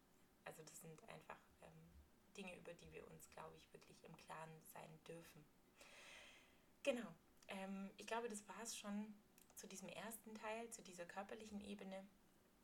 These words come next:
Ähm, wie gesagt, es gibt ganz tolle Literatur dazu. Ähm, wen ich euch immer, immer empfehlen kann, ist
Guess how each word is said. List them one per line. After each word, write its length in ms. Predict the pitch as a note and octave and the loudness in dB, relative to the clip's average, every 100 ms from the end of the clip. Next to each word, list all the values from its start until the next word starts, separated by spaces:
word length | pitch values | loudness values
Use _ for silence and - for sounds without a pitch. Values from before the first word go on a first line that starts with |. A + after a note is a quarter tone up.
| - - | -10 -4
Ähm, 260 | F3 F3 | -2 -2
wie 80 | E3 | -2
gesagt, 340 | E3 E3 E3 - | 0 2 0 -2
es 140 | - | -4
gibt 380 | G3+ - - - | -2 -2 -2 0
ganz 240 | F3 E3+ - | -2 0 0
tolle 280 | G#3 G#3 | 4 6
Literatur 760 | G3 - F#3+ F#3 - - B3 B3 - - - | 4 0 -2 -2 -2 6 8 6 2 -8 -2
dazu. 580 | G3+ F#3+ - A3+ A3+ A3 - - - - - | 0 2 2 2 2 0 -6 -10 -10 -12 -8
Ähm, 220 | F#3 F#3 | -6 -2
wen 140 | F#3+ F#3 | 0 2
ich 120 | - | 4
euch 160 | - - | 2 2
immer, 280 | G3+ G3+ G3 - | 6 6 6 2
immer 260 | G#3+ G#3+ | 4 4
empfehlen 440 | F#3+ F#3+ - F#3 F3+ | 4 0 -2 -2 -2
kann, 180 | F3+ F3+ | -4 -4
ist 140 | F3 | -4